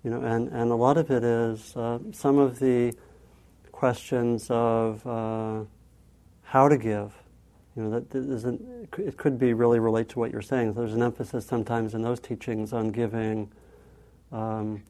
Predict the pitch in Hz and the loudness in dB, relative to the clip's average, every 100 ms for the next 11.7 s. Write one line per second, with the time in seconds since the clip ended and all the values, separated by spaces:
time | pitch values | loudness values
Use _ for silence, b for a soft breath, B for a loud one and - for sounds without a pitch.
0 | - - 147 143 120 - 113 101 104 104 | -18 4 6 6 4 0 -6 -4 -4 -6
1 | 127 240 117 113 120 139 165 139 143 139 | -8 -8 -2 0 0 2 6 6 8 6
2 | 123 143 160 160 - 113 104 113 107 107 | 6 4 4 0 -2 -6 -4 -4 -4 -4
3 | - b b b b b _ 131 113 120 | -10 b b b b b _ 2 4 4
4 | 127 131 117 131 113 113 110 b b b | 4 2 -4 -2 0 -2 -4 b b b
5 | b _ 147 135 175 139 - 120 - 110 | b _ 4 8 10 8 4 -4 -2 -4
6 | - 113 - 117 110 110 117 113 - b | -2 -4 -2 -2 0 0 0 0 0 b
7 | b b b b _ - 117 117 110 - | b b b b _ -2 0 2 -2 0
8 | 131 147 165 - 135 135 - 120 - - | 4 6 4 4 4 4 0 -4 0 2
9 | 180 175 - - 120 110 107 107 - - | 2 0 -10 -4 0 0 0 -4 -14 -20
10 | b b b b b b _ _ - - | b b b b b b _ _ -20 -2
11 | 139 143 147 - 117 113 | -2 0 -2 0 2 0